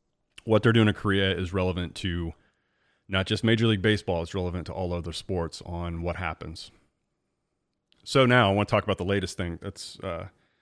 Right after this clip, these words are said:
that's been floated around, and that is a, a realignment for twenty twenty. Um, this one,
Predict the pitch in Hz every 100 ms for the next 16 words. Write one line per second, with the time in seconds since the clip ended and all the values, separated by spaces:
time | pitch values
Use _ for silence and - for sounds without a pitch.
0 | _ _ _ _ - 110 127 107 - 101
1 | 82 90 147 120 107 127 139 123 104 113
2 | 101 92 - _ _ _ _ _ _ -
3 | 117 135 104 104 80 - 98 - 101 82
4 | 104 76 - _ _ _ _ _ _ _
5 | _ _ _ _ _ _ _ _ _ -
6 | 95 90 117 - 135 131